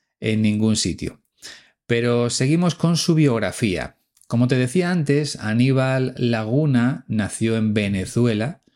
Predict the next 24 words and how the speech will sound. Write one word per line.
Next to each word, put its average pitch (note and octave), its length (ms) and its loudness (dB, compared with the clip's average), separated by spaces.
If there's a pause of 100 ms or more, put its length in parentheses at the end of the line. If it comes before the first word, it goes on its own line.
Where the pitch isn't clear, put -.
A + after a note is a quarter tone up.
(640)
aunque B2+ 320 0
sus C#3 160 0
padres B2 420 -2
eran G#2+ 300 0
españoles. G#2 880 -4 (160)
Al F#2+ 200 -4
parecer, C3 580 -2
tenían A2 340 0
una G#2+ 140 0
fábrica A2+ 800 -4
de F#2+ 280 -4
ropa A2 720 -4
en A2+ 220 -2
aquel G2+ 380 -4
país. D#2+ 440 -6 (580)
Así - 260 -2
que D3 460 -2
el A2+ 380 -2
pequeño A#2 800 0
Aníbal B2 800 0
creció G#2+ 680 -2
rodeado A2+ 840 -2
de G#2 180 -2
telas. G#2 840 -4